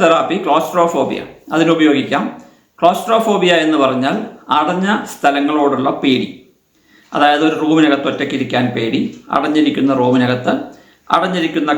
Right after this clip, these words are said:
കാറിനകത്തിരിക്കുവാൻ പേടി, അടഞ്ഞിരിക്കുന്ന ബസ്സിനകത്തിരിക്കുവാൻ പേടി, അടഞ്ഞ ലിഫ്റ്റിനകത്തിരിക്കുവാൻ പേടി, യാത്ര ചെയ്യുവാൻ പേടി, ഇങ്ങനെയെല്ലാമുള്ള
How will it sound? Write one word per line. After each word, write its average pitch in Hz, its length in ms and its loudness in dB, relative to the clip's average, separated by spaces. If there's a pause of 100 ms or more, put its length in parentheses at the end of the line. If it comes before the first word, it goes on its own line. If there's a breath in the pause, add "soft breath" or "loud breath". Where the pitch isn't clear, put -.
കാറിനകത്തിരിക്കുവാൻ 135 920 0 (100)
പേടി, 127 240 -2 (200)
അടഞ്ഞിരിക്കുന്ന 139 680 0
ബസ്സിനകത്തിരിക്കുവാൻ 127 840 -2 (100)
പേടി, 120 220 0 (520)
അടഞ്ഞ 165 220 0 (100)
ലിഫ്റ്റിനകത്തിരിക്കുവാൻ 143 1000 0
പേടി, 123 220 -2 (920 soft breath)
യാത്ര 180 200 0 (100)
ചെയ്യുവാൻ 139 420 0
പേടി, 123 240 -2 (140)
ഇങ്ങനെയെല്ലാമുള്ള 180 680 2